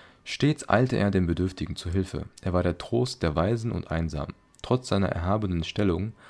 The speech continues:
war er sich nie zu schade, den Unterprivilegierten und Hilflosen zur Seite zu stehen und nahm ausnahmslos jeden von ihnen unter seine fürsorgliche Fittiche der allumfass-, allumfassenden Barmherzigkeit.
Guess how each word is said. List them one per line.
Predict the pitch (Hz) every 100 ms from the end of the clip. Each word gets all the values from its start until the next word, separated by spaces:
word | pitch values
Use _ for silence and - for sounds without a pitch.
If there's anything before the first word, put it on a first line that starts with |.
| - -
war | -
er | 87
sich | 82 85
nie | 90 107 147
zu | 151 95
schade, | - 85 80 95
den | 101 95
Unterprivilegierten | - 127 104 - - 78 73 80 80 - 151 165
und | - 95
Hilflosen | 120 123 98 92 101 101
zur | 87
Seite | 85 82 -
zu | -
stehen | - 113 143 156 - - - -
und | 104
nahm | 98 98 95
ausnahmslos | - 117 131 - 113 117 104 107 107
jeden | 87 87 110 123
von | - 92
ihnen | - 101 101
unter | 92 -
seine | 85 82 80
fürsorgliche | - 104 107 101 90 87
Fittiche | 92 107 - 92 85 123 - _ _ - _ -
der | - -
allumfass-, | 113 110 104 92 90 - _
allumfassenden | 101 110 98 92 90 90 - 87
Barmherzigkeit. | 80 80 78 - - - - -